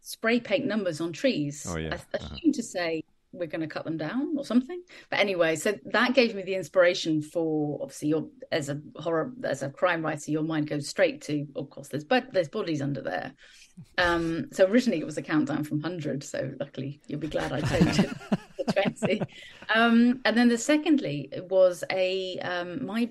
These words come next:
Speaker 1: brother-in-law, bizarrely, um, is a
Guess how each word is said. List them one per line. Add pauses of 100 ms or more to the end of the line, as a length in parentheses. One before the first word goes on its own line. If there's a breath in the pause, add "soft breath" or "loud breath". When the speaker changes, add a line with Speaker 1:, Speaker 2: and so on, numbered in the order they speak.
(160)
Speaker 1:
brother-in-law,
bizarrely, (760)
um, (260)
is
a